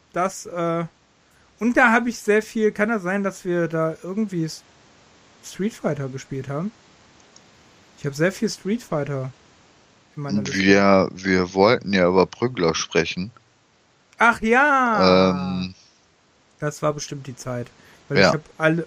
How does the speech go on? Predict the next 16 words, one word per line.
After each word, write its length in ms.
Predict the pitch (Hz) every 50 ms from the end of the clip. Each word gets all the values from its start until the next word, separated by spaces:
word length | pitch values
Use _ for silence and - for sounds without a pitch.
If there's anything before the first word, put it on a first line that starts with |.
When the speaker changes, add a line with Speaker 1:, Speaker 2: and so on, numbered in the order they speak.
| - - _
Speaker 1:
alle 160 | 160 160 165 160
möglichen 460 | 156 160 160 160 - 156 - 156 143
am 100 | 139 135
Prügler 320 | - - 196 - - 139 131
hier 180 | 127 131 131
installiert. 500 | 127 127 135 - - 131 123 135 156 -
Speaker 2:
Ja, 260 | 98 104 101 98 -
ja, 220 | 92 98 95 92 - -
das 400 | - 85 87 98 92 - - -
war 160 | 92 90 87 87
das, 260 | 87 87 82 - -
ähm, 480 | 76 58 80 85 82 85 85 85 82 85 _ _ _ _ _
wo 180 | 87 82 85 87
wir 180 | 85 82 80
das 120 | - - -
hatten, 400 | 87 76 - - 80 78 78 82